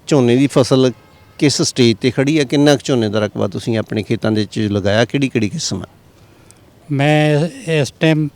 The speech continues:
Speaker 2: ਪੀ ਆਰ ਆਈ, ਪੀ ਆਰ ਇੱਕ ਸੌ ਦਸ ਕਿਸਮ ਲਾਈ ਹੈ ਜੀ।
Speaker 1: ਸਾਰੀ?
Speaker 2: ਹਾਂਜੀ, ਸਾਰੀ ਉਹੀ ਲਾਈ ਆ। ਪਿਛਲੇ ਸਾਲ ਵੀ ਉਹ ਲਾਈ ਸੀ ਜਿਹੜੀ, ਇਹ ਬਾਰੇ ਬੜਾ ਵਧੀਆ ਇਹਦਾ ਰਿਜ਼ਲਟ ਰਿਹਾ।
Speaker 1: ਹੂੰ।
Speaker 2: ਹਾਂਜੀ,
Speaker 1: ਠੀਕ ਹੈ।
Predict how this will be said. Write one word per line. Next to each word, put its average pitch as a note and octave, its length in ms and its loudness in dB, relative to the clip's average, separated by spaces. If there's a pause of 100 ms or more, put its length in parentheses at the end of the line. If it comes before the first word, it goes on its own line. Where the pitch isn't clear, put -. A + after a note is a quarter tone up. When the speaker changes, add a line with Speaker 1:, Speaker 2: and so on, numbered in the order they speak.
Speaker 2:
ਪੀ D3 180 2
ਆਰ D3 140 4
ਆਈ, D3 260 0 (500)
ਪੀ D#3+ 120 4
ਆਰ D#3 160 6
ਇੱਕ D3+ 120 0
ਸੌ D#3+ 240 2
ਦਸ C#3 280 2
ਕਿਸਮ C#3 400 0
ਲਾਈ A#2 300 0
ਹੈ B2+ 100 0
ਜੀ। C3 140 -6 (180)
Speaker 1:
ਸਾਰੀ? C3 260 -16 (260)
Speaker 2:
ਹਾਂਜੀ, A#2 300 0 (140)
ਸਾਰੀ C#3 200 2
ਉਹੀ C3 220 0
ਲਾਈ A#2+ 300 -2
ਆ। B2+ 140 -4 (420)
ਪਿਛਲੇ C#3+ 260 0
ਸਾਲ D3 260 2
ਵੀ D3 140 -2
ਉਹ C#3 200 0
ਲਾਈ C3+ 180 0
ਸੀ C#3 240 -4
ਜਿਹੜੀ, C3+ 360 -2
ਇਹ C3 60 -2
ਬਾਰੇ B2+ 260 -4
ਬੜਾ B2+ 300 -4
ਵਧੀਆ C3 320 -4
ਇਹਦਾ C3 180 -6
ਰਿਜ਼ਲਟ A#2 260 -8 (100)
ਰਿਹਾ। A#2+ 140 -18
Speaker 1:
ਹੂੰ। G#2 100 -14 (560)
Speaker 2:
ਹਾਂਜੀ, A2+ 120 -4
Speaker 1:
ਠੀਕ F#2+ 120 -8
ਹੈ। F#2 100 -14